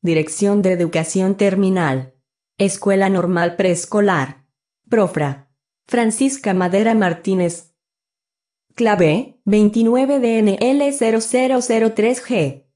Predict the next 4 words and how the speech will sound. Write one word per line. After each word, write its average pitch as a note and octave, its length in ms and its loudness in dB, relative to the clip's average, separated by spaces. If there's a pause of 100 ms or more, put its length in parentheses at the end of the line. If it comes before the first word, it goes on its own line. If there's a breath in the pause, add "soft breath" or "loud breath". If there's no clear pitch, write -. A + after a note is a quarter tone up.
(280)
Didáctica F3+ 680 0
de G3 100 2
la F3+ 120 2
matemática. D#3 960 -2